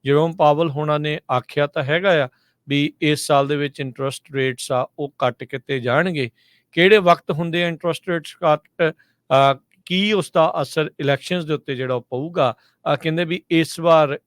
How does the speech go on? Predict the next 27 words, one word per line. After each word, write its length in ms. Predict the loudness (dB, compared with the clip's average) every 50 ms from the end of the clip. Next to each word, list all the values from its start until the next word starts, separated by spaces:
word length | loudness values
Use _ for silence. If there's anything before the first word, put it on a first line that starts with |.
| -2
ਇਹ 100 | -2 -2
ਸਾਰਾ 380 | -2 -2 -2 0 2 2 2 0
ਕੁਛ 300 | 0 -2 -6 -6 -6 -6
ਫੈਡ 280 | -2 0 0 0 0
ਦਾ 160 | 0 -2 -2 -2
ਜਿਹੜਾ 200 | -2 -2 -4 -4
ਕੀਤੇ 320 | -6 -8 -8 -4 -4 -4
ਗਏ 160 | -2 -2 -4
ਫੈਸਲੇ 500 | -4 -4 -6 -8 -8 -8 -6 -2 0 0
ਆ, 140 | 0 -2 -4 _ _ _ _ _ _ 0
ਉਹ 120 | 2 4 6
ਇਲੈਕਸ਼ਨ 380 | 6 4 4 2 0 -6 -6
ਸੀਜ਼ਨ 400 | -6 -6 -8 -8 -6 -6 -6 -4
ਦੇ 100 | -4 -4
ਵਿੱਚ, 460 | -4 -4 -6 -6 -8 _ -6 -6 -6 -6
ਅਹ, 800 | _ _ _ _ _ -4 0 2 2 2 0 -2 -6 _ -4 -2 -2
ਅਹ, 40 |
ਜਿਹੜੇ 320 | -2 0 -2 -2 0 0 -2
ਆ 40 | -2
ਕੋਲੀਜਨ 440 | -4 -4 -6 -4 -2 -2 -4 -4
ਕੋਰਸ 300 | -4 -6 -6 -6 -6 -6
ਦੇ 80 | -6 -8
ਉੱਤੇ 220 | -8 -8 -6 -8
ਆਉਂਦੇ 280 | -8 -6 -6 -6 -8 -8
ਨਜ਼ਰ 260 | -6 -8 -8 -6 -4
ਆਇਆ 240 | -2 0 0 0 -2 -4 _ _ _ _ -4
ਵੀ 120 | -4 -2